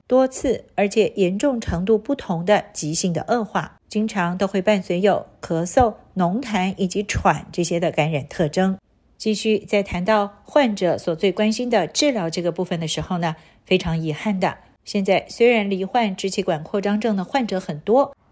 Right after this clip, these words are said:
但是目前在临床治疗上还没有针对这种疾病特定的一种治疗方式。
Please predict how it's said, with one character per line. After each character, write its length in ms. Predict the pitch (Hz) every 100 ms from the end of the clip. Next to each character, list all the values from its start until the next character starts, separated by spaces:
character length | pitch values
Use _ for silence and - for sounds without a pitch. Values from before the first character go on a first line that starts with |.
| _
但 140 | - 208
是 280 | - 202 -
目 100 | 202
前 200 | 196 185
在 160 | 202 175
临 180 | 170
床 220 | 185 180 180
治 140 | 240
疗 160 | 214 165
上 300 | 196 175 -
还 160 | - 202
没 240 | 208 214
有 200 | 262 -
针 260 | - 190 185
对 160 | 180
这 160 | - 185
种 240 | 175 127 -
疾 220 | - 165
病 260 | 208 208 -
特 240 | - 302
定 160 | 247 190
的 80 | 156
一 80 | 156
种 200 | 160 147
治 140 | 170
疗 140 | 147
方 240 | 143 175 185
式。 360 | - 196 -